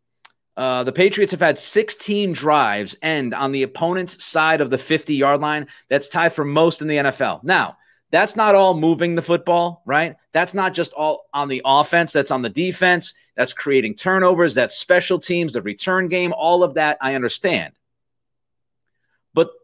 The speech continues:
the Patriots offense has put themselves in a position to be highly successful this year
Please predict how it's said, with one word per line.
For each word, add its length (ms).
the 120
Patriots 560
offense 600
has 220
put 200
themselves 440
in 100
a 80
position 760
to 100
be 160
highly 580
successful 720
this 280
year 340